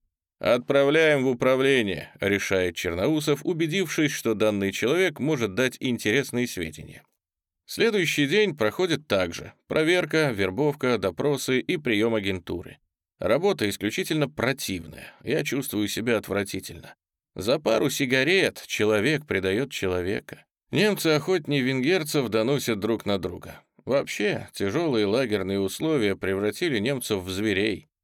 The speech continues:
Они не моются, не бреются, не стирают белья, а за кусок хлеба, за одну папиросу готовы предать лучших своих друзей.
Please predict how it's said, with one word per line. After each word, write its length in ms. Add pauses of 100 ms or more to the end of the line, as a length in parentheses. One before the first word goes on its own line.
(220)
Они 200
не 100
моются, 420
не 120
бреются, 520
не 100
стирают 400
белья, 520
а 40
за 140
кусок 380
хлеба, 480
за 160
одну 260
папиросу 760
готовы 420
предать 460
лучших 380
своих 340
друзей. 520